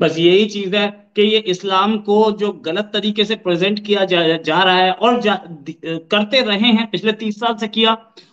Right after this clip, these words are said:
और अब भी कर रहे हैं। क्यों? क्योंकि इन लोगों को बाहर settle होना है। बिल्कुल सही बोला आपने, ये लोग बाहर अपने farm houses बनाना चाहते हैं, बाहर अपनी एक जन्नत तैयार कर रहे हैं। लोगों को, इस्लाम के तरीके से जन्नत दिखा के। और इसी के साथ,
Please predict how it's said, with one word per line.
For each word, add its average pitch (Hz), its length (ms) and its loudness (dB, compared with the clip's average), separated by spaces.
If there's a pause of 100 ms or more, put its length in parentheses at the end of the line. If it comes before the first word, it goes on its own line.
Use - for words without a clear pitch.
और 190 120 0
अब 190 300 -2
भी 262 140 2
कर 240 180 2
रहे 226 140 2
हैं। 226 140 -2
क्यों? 240 220 2
क्योंकि 220 340 -2
इन 214 260 0
लोगों 214 380 2
को 220 160 2
बाहर 180 380 -2
settle 202 360 -2
होना 190 220 0
है। 190 100 -4
बिल्कुल 208 300 -2
सही 202 260 2
बोला 202 240 2
आपने, 196 280 2
ये 190 260 2
लोग 214 240 0
बाहर 185 260 -2
अपने 196 220 -2
farm 180 240 -2
houses 180 280 -2
बनाना 180 360 0
चाहते 180 300 0
हैं, 180 120 -4
बाहर 165 260 2
अपनी 185 240 0
एक 170 140 0
जन्नत 165 400 0
तैयार 175 320 2
कर 170 160 0
रहे 185 140 -2
हैं। 185 120 -8 (480)
लोगों 214 420 4
को, - 280 -10 (480)
इस्लाम 202 520 2
के 311 120 0
तरीके 196 400 0
से 180 120 0
जन्नत 165 300 -2
दिखा 151 280 -2
के। 147 360 -2 (140)
और 160 320 0
इसी 208 180 0
के 240 80 2
साथ, 220 140 2